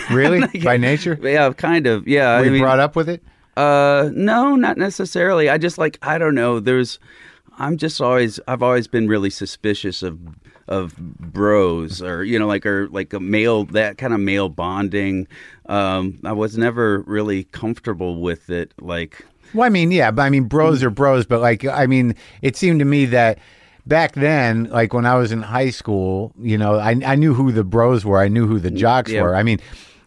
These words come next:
Speaker 2: I, you know, I wasn't fighting with them. I knew who the freaks were.
Speaker 1: Uh-huh.
Speaker 2: But there was sort of a middle range of gats
Speaker 1: Yeah.
Speaker 2: that weren't bros or freaks, but, you know, they had a good time.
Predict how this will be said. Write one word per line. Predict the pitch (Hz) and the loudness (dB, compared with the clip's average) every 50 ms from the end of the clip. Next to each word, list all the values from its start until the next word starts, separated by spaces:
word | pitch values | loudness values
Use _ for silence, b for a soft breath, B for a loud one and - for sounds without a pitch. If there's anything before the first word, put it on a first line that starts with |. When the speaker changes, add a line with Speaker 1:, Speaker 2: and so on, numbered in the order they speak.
| - | -2
Speaker 2:
I, | - | 0
you | 147 147 147 | 2 4 4
know, | 135 | 4
I | 127 127 | 4 2
wasn't | 127 135 117 113 104 95 | 2 2 0 0 -2 -4
fighting | - - 127 143 175 170 131 107 | -2 0 2 2 4 2 2 2
with | 95 95 92 - | 0 0 -2 -2
them. | 101 98 98 104 | -2 -2 0 0
I | 117 117 | 2 2
knew | 120 135 131 120 | 2 2 2 2
who | 110 120 | 2 2
the | 92 92 87 | 0 -2 -4
freaks | - - 135 151 185 - - - - | -2 0 0 0 0 -2 -4 -6 -2
were. | 104 92 85 85 85 101 104 - - | 0 0 0 0 -2 -6 -12 -12 -8
Speaker 1:
Uh-huh. | - 113 113 117 | -6 -4 -2 -2
Speaker 2:
But | 110 143 110 | -2 0 0
there | - 180 | 2 2
was | 175 170 151 | 2 2 2
sort | - 214 202 185 | 2 2 2 4
of | 156 | 2
a | 143 131 | 2 2
middle | 131 139 151 151 139 127 123 120 | 2 2 2 2 2 2 2 2
range | 123 123 127 131 123 117 107 85 | 2 2 2 2 2 2 0 0
of | 101 92 90 101 | -2 -4 -4 -4
gats | 95 113 104 139 135 131 104 95 95 - - - - B B B B B | -4 -2 -2 0 0 0 -2 -2 -6 -10 -16 -20 -20 B B B B B
Speaker 1:
Yeah. | 110 117 131 135 | -2 0 0 2
Speaker 2:
that | - 147 | 2 2
weren't | 170 170 156 143 113 | 2 2 2 0 0
bros | - 135 139 143 143 147 143 123 131 | 0 2 4 4 4 4 4 2 2
or | 139 139 139 131 | 2 2 2 0
freaks, | - - - - 165 160 156 123 110 107 98 - - - | -2 -6 -8 -2 0 2 2 2 2 0 -2 -8 -14 -10
but, | 151 127 131 131 131 - | -2 0 2 2 2 2
you | 165 156 | 0 0
know, | 131 131 | 0 0
they | 135 139 151 | 0 0 0
had | 156 151 123 | 2 2 0
a | |
good | 101 101 - - | 0 0 -2 -2
time. | - 117 101 85 90 98 107 127 135 120 | -4 -4 -4 -2 -2 -4 -4 -6 -6 -8